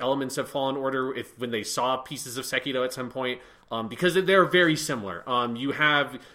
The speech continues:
you have a stamina bar at the bottom of your screen. You also have a force bar for your force powers, um, you generate by defeating enemies. Um, but your stamina bar d-, decreases only when you block things. It's not a, like, Dark Souls stamina bar that decreases when you swing your lightsaber.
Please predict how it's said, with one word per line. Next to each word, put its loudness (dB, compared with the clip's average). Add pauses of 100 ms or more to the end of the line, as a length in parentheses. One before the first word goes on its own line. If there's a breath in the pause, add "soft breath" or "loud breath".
you -2
have 2
a 2
stamina 0
bar 4
at -2
the -8
bottom -2
of -6
your -4
screen. -8
You -4
also -2
have 0
a -2
force -6
bar -2
for -8
your -8
force -8
powers, -4 (320 soft breath)
um, -8
you -8
generate -6
by -4 (120)
defeating -10
enemies. -4 (360 soft breath)
Um, 0
but 2
your 0
stamina 4
bar 8
d-, -8
decreases -4 (100)
only 2
when 0
you -4
block 0
things. -4
It's -8
not 2
a, 2
like, -2
Dark 0
Souls -6
stamina -2
bar 0
that -2
decreases -10
when -8
you -8
swing -8
your -6
lightsaber. -2